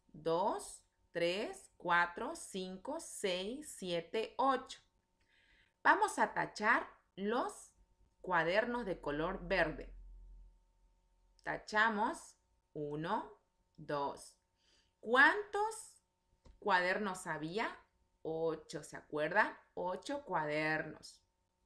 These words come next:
Muy bien. Menos,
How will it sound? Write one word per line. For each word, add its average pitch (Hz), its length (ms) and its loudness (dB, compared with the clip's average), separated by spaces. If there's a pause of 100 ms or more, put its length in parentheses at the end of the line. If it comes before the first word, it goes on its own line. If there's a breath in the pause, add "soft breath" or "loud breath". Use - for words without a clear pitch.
(280)
Muy 180 300 -8
bien. 180 480 -6 (360 loud breath)
Menos, 277 1200 2